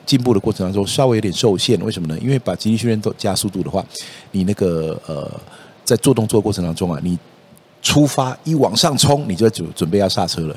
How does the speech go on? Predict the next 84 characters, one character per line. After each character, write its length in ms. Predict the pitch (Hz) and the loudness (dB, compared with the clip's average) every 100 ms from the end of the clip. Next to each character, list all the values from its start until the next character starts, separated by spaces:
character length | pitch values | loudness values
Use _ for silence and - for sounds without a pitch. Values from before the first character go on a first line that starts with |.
| - | -4
要 80 | 107 | 0
不 60 | |
然 100 | 110 | 0
你 140 | 90 80 92 | 0 -6 -6
那 80 | |
个 60 | 95 | -6
杠 200 | - 98 | -4 -4
会 120 | 92 | -4
飞 180 | - 85 | -4 -4
走。 180 | - - - - - - - - | -4 -8 -14 -20 -20 -20 -8 2
卧 140 | 131 | 4
推 160 | 123 101 | 4 0
也 60 | |
是 120 | 76 92 | 0 -4
一 100 | 82 | -6
样 120 | 78 | -6
啊， 80 | 76 | -6
你 120 | 90 | -4
如 100 | 104 | -2
果 140 | 95 | -2
做 120 | 95 123 | -2 0
高 260 | - 175 | 2 4
速 260 | 180 208 175 | 4 2 4
卧 160 | 180 143 | 4 4
推， 240 | 147 139 - - - - | 4 0 -2 -14 -16 -4
其 80 | 190 | 0
实 40 | |
你 60 | 147 | 2
大 100 | 147 | 4
概 80 | |
也 160 | 156 107 | 4 2
只 140 | - | 0
能 140 | 82 98 | -4 0
够 180 | 123 - - | 0 0 -4
从 220 | - 98 101 | -4 -2 2
低 140 | 120 | 2
点 120 | 110 | 2
往 140 | 85 65 | 0 0
上 220 | 113 95 | 0 0
加 200 | 104 95 | 0 0
速 160 | 107 | -2
到 120 | 98 92 | -4 -4
一 120 | 87 | -4
半 200 | - 90 | -2 -2
的 60 | 76 | -2
距 160 | 98 | -4
离， 80 | 73 | -6
你 100 | 71 | -6
就 100 | 98 | -4
赶 140 | 78 | -4
快 80 | 76 | -4
减 180 | 90 76 | -4 -4
速， 220 | - 87 | -4 -4
要 80 | 92 | -2
不 80 | 101 | -2
然 100 | 80 | -2
杠 140 | 95 | -4
会 80 | 90 | -4
飞 220 | - 80 | -4 -4
走。 220 | 78 - 67 135 | -4 -8 -10 -2
所 140 | 147 | 0
以 20 | |
呢， 80 | 143 | 0
这 100 | 156 | 2
种 120 | 120 | 0
动 120 | 107 | 0
作 140 | 107 104 | -2 -4
就 80 | 98 | -4
是 140 | 107 | -6
有 160 | 82 73 | -6 -6
一 40 | |
些 140 | 82 | -6
限 240 | 87 104 80 | -4 -2 -4
制， 120 | - | -6
所 120 | 143 | -2
以 220 | 107 90 92 | -2 -2 -2
加-， 220 | 120 113 - | 2 2 2
有 160 | 101 | -2
加 180 | 80 104 | 0 -2
速 160 | 98 107 | -2 -2
也 100 | 73 | -2
有 120 | 73 | -4
减 220 | 76 62 | -4 -6
速。 200 | - 87 | -4 -4